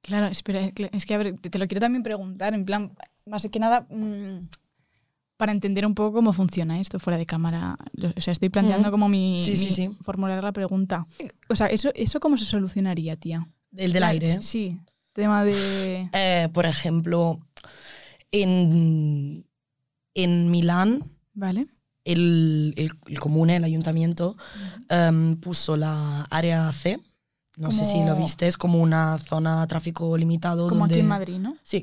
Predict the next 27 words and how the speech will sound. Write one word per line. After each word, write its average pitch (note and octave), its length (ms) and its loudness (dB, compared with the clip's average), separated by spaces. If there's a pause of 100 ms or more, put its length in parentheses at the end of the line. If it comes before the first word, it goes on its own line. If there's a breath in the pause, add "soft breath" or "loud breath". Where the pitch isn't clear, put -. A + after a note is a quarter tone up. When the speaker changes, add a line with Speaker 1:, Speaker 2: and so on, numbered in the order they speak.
Speaker 2:
como, F3+ 220 0
como F3 140 0
aquí E3+ 160 0
en E3 60 2
Madrid, D#3 300 0
claro. D3+ 300 -4 (340 soft breath)
Y E3 140 0
eso, F3+ 720 2 (320)
mm, D#3 380 -12 (120)
bueno, E3 300 -2
se - 180 0
notó F#3+ 220 2
el G3 80 -2
cambio F#3+ 240 2
cuando E3 160 2
la D#3+ 80 2
pusieron E3+ 340 0
en E3+ 80 2
dos E3 160 0
mil E3 140 2
diez, E3 240 -2
me D#3+ 120 -6
parece. - 420 -10 (500 loud breath)
Em, C#3+ 760 -2 (120)
muchos E3+ 320 2
menos D3+ 240 0
coches. E3+ 540 0